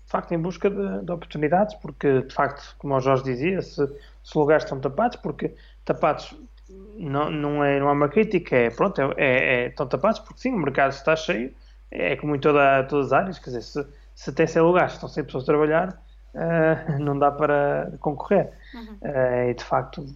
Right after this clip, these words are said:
Speaker 1: é uma pena.
Speaker 2: Sim. Ah, existem,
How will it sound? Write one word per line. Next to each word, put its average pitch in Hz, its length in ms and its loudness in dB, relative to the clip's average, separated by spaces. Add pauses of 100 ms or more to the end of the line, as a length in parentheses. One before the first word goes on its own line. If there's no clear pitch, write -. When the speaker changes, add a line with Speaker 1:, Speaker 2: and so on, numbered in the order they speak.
(340)
Speaker 1:
é 143 60 -8
uma 127 140 -4
pena. 127 380 -4 (720)
Speaker 2:
Sim. 220 280 -12 (480)
Ah, 254 540 6
existem, 359 680 -2